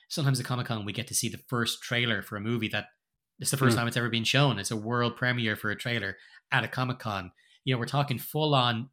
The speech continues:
Speaker 1: A-listers are going to these
Speaker 2: Massive events now, where before they were, like,
Speaker 1: Yeah,
Speaker 2: C-list
Speaker 1: they
Speaker 2: and D-list
Speaker 1: were
Speaker 2: actors.
Speaker 1: Yeah, yeah, it was for your, your, as you said, it's for your geeks, it's for your outsiders.
Speaker 2: Mm.
Speaker 1: Whereas now,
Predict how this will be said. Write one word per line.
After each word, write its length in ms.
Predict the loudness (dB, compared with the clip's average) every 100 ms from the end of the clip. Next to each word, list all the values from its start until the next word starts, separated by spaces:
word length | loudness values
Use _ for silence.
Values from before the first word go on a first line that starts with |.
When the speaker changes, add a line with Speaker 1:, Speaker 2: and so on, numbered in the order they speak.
| 2
Speaker 1:
A-listers 600 | 4 4 0 -4 -4 -4
are 60 |
going 320 | -4 -2 -2 -4
to 80 | -4
these 640 | -2 -2 -4 0 0 0
Speaker 2:
Massive 480 | 0 2 2 2 0
events 380 | 2 4 4 2
now, 140 | 0 2
where 160 | -2
before 560 | -4 -10 -2 2 2 2
they 120 | -2
were, 280 | 0 -2 -2
like, 340 | -2 -6 -8 _ _ _ _ _ _ _ _
Speaker 1:
Yeah, 400 | -8 4 8 8
Speaker 2:
C-list 80 | 8
Speaker 1:
they 60 | 4
Speaker 2:
and 80 | 6
D-list 320 | 6 6 6
Speaker 1:
were 60 |
Speaker 2:
actors. 480 | 4 0 -8 -8 -14 _ _ _
Speaker 1:
Yeah, 120 | -16 -16 -6 -2
yeah, 260 | 0 4
it 60 | 4
was 140 | 4
for 220 | 2 2 2
your, 420 | 4 4 4 2
your, 360 | 0 -4 -6 _ -2
as 120 | -2
you 60 | 2
said, 200 | 0 -2
it's 80 |
for 120 | -6 -6
your 180 | -6
geeks, 360 | 0 0 2 -2
it's 140 | -6
for 100 | -8
your 240 | -6 -6 -2
outsiders. 920 | 0 2 0 0 2 0 2 -2 -4
Speaker 2:
Mm. 60 | -10 _ _
Speaker 1:
Whereas 380 | 2 6 6 2
now, 500 | 4 8 8 6 0